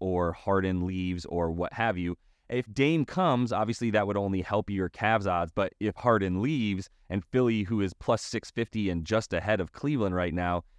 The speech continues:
in the odds to win the East, if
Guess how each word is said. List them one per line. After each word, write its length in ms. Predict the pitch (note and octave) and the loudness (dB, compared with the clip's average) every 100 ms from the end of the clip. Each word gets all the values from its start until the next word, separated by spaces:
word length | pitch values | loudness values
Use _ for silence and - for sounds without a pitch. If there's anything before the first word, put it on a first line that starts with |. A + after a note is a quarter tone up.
| _ | _
in 140 | A2 | 0
the 120 | G#2 F#2+ | 2 2
odds 280 | F#2+ F#2+ - | 2 0 -2
to 120 | F#2+ | -4
win 240 | F2 G2 | 0 0
the 120 | E2+ - | 0 -4
East, 480 | C3+ G#2 - - - _ _ _ - | -4 -4 -4 -12 -18 _ _ _ -4
if 140 | A#2 | -4